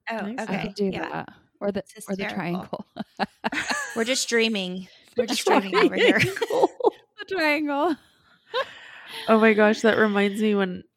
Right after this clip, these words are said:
Speaker 2: I walked into worship one day and somebody was, like, dancing worship. And I was like, "Oh my gosh, that's me. I can dance worship instead of sing." <laughs>
Speaker 3: Yeah.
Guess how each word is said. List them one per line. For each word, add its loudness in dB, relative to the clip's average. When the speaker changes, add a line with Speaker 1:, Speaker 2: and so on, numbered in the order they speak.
Speaker 2:
I 4
walked 2
into 2
worship 0
one -2
day 4
and -6
somebody -4
was, -6
like, -4
dancing -6
worship. -4
And -12
I -8
was -8
like, -4
"Oh -10
my -8
gosh, -6
that's -8
me. -8
I -8
can -8
dance -6
worship -8
instead -12
of -12
sing." -12
<laughs> -8
Speaker 3:
Yeah. -2